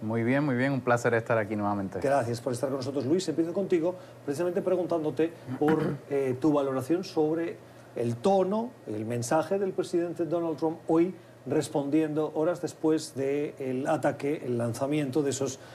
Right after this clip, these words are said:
Speaker 2: ah, más de doce misiles balísticos por parte de Irán contra bases militares en Irak que albergaban, entre otros, a soldados estadounidenses.
Speaker 1: Ujú. Lo, lo primero que quiero decir es, pues,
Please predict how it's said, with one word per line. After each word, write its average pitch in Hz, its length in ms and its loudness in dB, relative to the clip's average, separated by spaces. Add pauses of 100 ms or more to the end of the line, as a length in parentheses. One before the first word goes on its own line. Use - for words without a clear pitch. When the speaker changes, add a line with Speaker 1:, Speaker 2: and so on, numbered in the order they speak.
(240)
Speaker 2:
ah, 113 440 0
más 127 220 0
de 143 80 2
doce 160 320 2
misiles 147 560 0
balísticos 131 540 0
por 120 180 -4
parte 123 340 -2
de 127 240 0
Irán 156 440 2 (340)
contra 147 300 2
bases 135 580 0
militares 120 580 0
en 113 120 -2
Irak 147 360 2 (600)
que 131 160 2
albergaban, 127 840 2
entre 165 300 2
otros, 160 340 0
a 135 300 0 (400)
soldados 127 380 0
estadounidenses. 117 840 -2 (200)
Speaker 1:
Ujú. - 120 -8
Lo, 135 140 0
lo 131 180 0
primero 127 320 4
que 131 80 0
quiero 127 200 2
decir 120 260 0
es, 127 100 4
pues, 123 180 -4